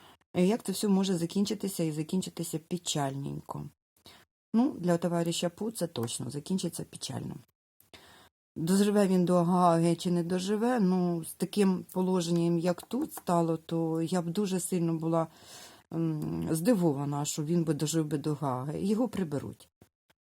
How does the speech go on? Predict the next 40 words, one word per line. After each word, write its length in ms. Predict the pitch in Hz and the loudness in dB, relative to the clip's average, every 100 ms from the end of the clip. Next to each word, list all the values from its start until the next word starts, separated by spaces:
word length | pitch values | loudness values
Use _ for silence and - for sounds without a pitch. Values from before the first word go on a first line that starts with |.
| _ - | _ 2
Ну, 200 | 277 - - - | 4 2 -4 0
ту 160 | 254 | 2
куклу, 400 | 202 233 208 185 | 4 2 2 0
там, 240 | 160 156 147 | 0 2 4
другу, 460 | 175 226 202 160 | 4 4 4 4
третю 460 | 165 185 196 175 160 | 2 4 6 4 2
чи 140 | - | -2
четверту 540 | 160 170 202 262 262 175 | -4 -2 0 0 0 -2
приберуть 500 | - 165 175 226 214 | 0 2 2 2 2
однозначно, 680 | 165 160 175 160 151 - 165 | 2 2 2 0 -2 -4 -4
бо 240 | 160 170 | -2 0
товариша 560 | 156 196 190 175 - 175 | 2 2 2 2 0 -2
Пу 340 | - 254 320 - - - - | 0 0 0 -4 -20 -18 4
немає 840 | 170 226 226 202 202 170 156 151 143 - | 8 8 8 6 6 2 0 -4 -6 -6
в 60 | 147 | -2
живих. 460 | 180 156 147 139 - _ | 0 0 -2 -4 -10 _
Кукли 420 | - 285 339 185 170 | 2 2 4 2 2
є. 300 | 151 135 135 - _ - - | 0 -2 -4 -16 _ -20 -2
І 100 | 185 | 2
вони 260 | 196 285 294 | 6 6 6
виконують, 560 | 220 220 262 226 190 185 | 4 4 4 4 2 0
ну, 180 | 196 175 | 0 2
даже 260 | 190 180 | 2 0
по 140 | - 180 | -2 -2
цьому 280 | 175 165 | 0 0
положенню 340 | 160 190 170 165 | 0 0 2 0
можна 240 | 151 156 | 0 -4
сказати, 340 | - 175 160 160 | -2 -2 -2 -4
що 140 | 151 | -4
це 180 | - 156 | -2 -2
його 180 | 147 151 | -2 2
брат, 300 | 180 185 170 | 4 4 2
який 240 | 156 165 | 0 0
виконує 420 | 147 - 165 151 | 0 -2 0 2
його 120 | 143 | 0
функцію 600 | 143 165 160 156 147 139 139 | -2 -2 -2 -2 -2 -4 -4
і 140 | 156 143 | -2 0
жизнь 280 | 151 135 | 0 -2
його 200 | 135 135 | -2 -4
підтримує. 540 | 123 135 - 131 123 | -8 -10 -8 -6 -8